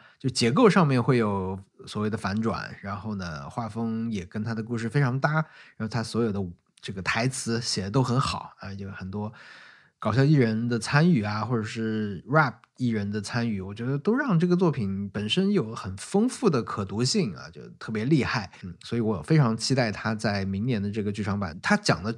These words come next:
基本上还是这一个故事，他，但是他会进行一些重新的构造，然后他最后还会再加上一些最终话之后没有的、没有讲完的事情，所以这个剧场版我觉得是非常值得期待的啊。现在唯一不确定的事情就是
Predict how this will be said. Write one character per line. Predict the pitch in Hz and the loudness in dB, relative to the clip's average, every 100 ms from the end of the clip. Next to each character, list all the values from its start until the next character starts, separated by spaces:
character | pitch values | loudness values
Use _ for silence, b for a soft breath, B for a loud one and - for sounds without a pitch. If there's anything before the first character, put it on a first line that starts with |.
| - | -6
基 | - | 2
本 | 233 226 | 4 4
上 | 208 | 0
还 | - 95 | -4 -2
是 | |
这 | 147 180 | 2 2
一 | 82 | 2
个 | 110 165 | 2 2
故 | 165 123 | 2 -2
事， | 101 87 | -4 -6
他， | 135 135 | -4 -2
但 | 156 | 0
是 | 143 | 0
他 | - 151 | 2 2
会 | 151 | 2
进 | 131 143 | 0 0
行 | 120 | 0
一 | 110 | 0
些 | 107 123 | 0 -2
重 | - 98 107 | -4 -4 -2
新 | 131 131 131 | 0 0 0
的 | 123 90 B B B B - | 0 -4 B B B B 4
构 | 175 117 | 6 6
造， | 127 107 | 4 2
然 | 85 107 | 0 -2
后 | |
他 | 123 | 0
最 | 127 165 | 6 6
后 | 139 | 6
还 | 110 104 | 2 0
会 | 120 | 0
再 | 131 | 0
加 | 120 143 131 | 2 2 4
上 | 143 123 | 2 0
一 | 113 | 0
些 | - 113 | 0 -2
最 | 113 | 0
终 | 117 120 | 0 0
话 | 120 | -2
之 | 98 - | -4 -2
后 | 120 | 0
没 | 113 95 | 0 0
有 | 143 95 | 0 0
的、 | 85 82 - | -6 -10 0
没 | 123 | 4
有 | |
讲 | 156 - - | 6 4 -2
完 | 95 | -4
的 | 107 | -2
事 | - | -2
情， | - 85 B B B | -4 -6 B B B
所 | 117 | -4
以 | |
这 | 120 | 2
个 | 180 | 2
剧 | 135 | 4
场 | 127 120 | 2 2
版 | 110 | 0
我 | 90 | -4
觉 | 92 | -6
得 | |
是 | 101 | -6
非 | 107 | -2
常 | 120 113 | -2 -2
值 | 113 | -4
得 | 104 | -4
期 | 104 127 | -2 -2
待 | 131 | -2
的 | 170 | -2
啊。 | - 104 | -6 -6
现 | 123 | -2
在 | 113 | 0
唯 | 110 | 2
一 | 131 | 2
不 | 123 | 0
确 | 113 160 | 2 4
定 | 131 | 4
的 | 113 | 2
事 | 104 | -2
情 | 104 | -2
就 | 107 | -4
是 | 98 | -4